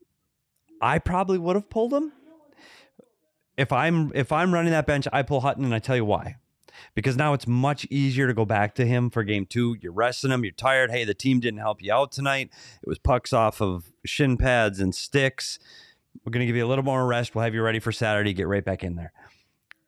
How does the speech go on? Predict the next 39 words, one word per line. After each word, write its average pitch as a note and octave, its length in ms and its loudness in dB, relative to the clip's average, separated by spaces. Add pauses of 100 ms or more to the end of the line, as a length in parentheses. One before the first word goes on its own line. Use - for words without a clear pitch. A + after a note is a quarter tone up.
(220)
But A#2 120 2
again, C3+ 500 2 (100)
as G#2+ 220 0
we've A2 200 0
said G#2+ 520 -2 (240)
already G#2 300 2
once C#3+ 280 -2
tonight, G2 300 0 (100)
I'm G3 200 2
sitting B2+ 320 -2
here A#2+ 180 0
in G#2+ 60 0
a F#2+ 40 -2
studio G#2 640 -2 (540)
in G2+ 120 -4
Phoenix A#2+ 360 0
drinking F#2+ 320 -4
beer. E2 280 -2 (120)
I'm D#3 140 2
not C#3 240 0
there. E2+ 480 -2 (100)
So A2+ 200 -2
those D3 400 0
guys, C3+ 520 2 (640)
those D3+ 540 0
guys C#3 280 2
are - 20 0
the A#2+ 80 2
ones A#2 160 2
that G#2+ 240 -2
their A#2+ 240 -2
jobs A#2 420 0
are G#2+ 60 2
on G#2 80 2
the G2 80 2
line G#2 300 2
making A2 320 -2
those D#3 140 0
decisions. F3+ 500 -4